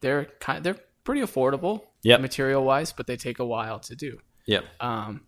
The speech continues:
Speaker 1: so we'll kinda stock up on drums and stock up on other parts, and then we'll just have them sitting on the shelf. And then when it comes, and we'll send 'em off to paint, have 'em sitting on the shelf ready to be assembled. And then when an order comes in or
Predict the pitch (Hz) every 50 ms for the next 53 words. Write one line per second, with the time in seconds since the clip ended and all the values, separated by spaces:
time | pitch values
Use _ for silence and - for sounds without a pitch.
0 | _ _ _ _ - - 120 120 117 - - - - 135 143 - 160 147 135 -
1 | - - 135 135 139 - 147 139 135 - 120 120 120 101 120 123 117 110 110 110
2 | - - - _ _ _ _ _ _ _ - 120 113 113 110 107 - - - 123
3 | 117 131 - 127 123 123 113 113 - - 135 151 139 120 - - 98 98 - -
4 | - - - 123 123 127 123 131 143 143 139 - 151 135 131 123 127 127 120 -
5 | - 135 123 131 131 113 107 104 107 - - 156 143 120 113 - - - - _
6 | _ _ _ _ _ _ _ - 131 127 123 123 127 117 117 - - - 131 123
7 | 123 87 107 135 127 131 - 151 151 147 147 143 135 - 139 - - 131 127 113
8 | - _ _ _ _ _ _ _ _ _ _ _ - - 127 131 135 135 - 135
9 | 131 131 127 120 120 - - 123 113 120 - - 120 131 139 139 139 131 - 131
10 | 123 123 117 110 - - 131 127 120 104 101 104 - _ _ _ _ _ _ _
11 | _ _ _ - 113 113 104 107 104 104 107 - - - _ _ - - 110 113
12 | 110 110 110 110 107 95 123 135 131 127 127 - 127 120 120 120 127 135 143 139
13 | 127 - - 120 113 104 104 104 104 101 104 - -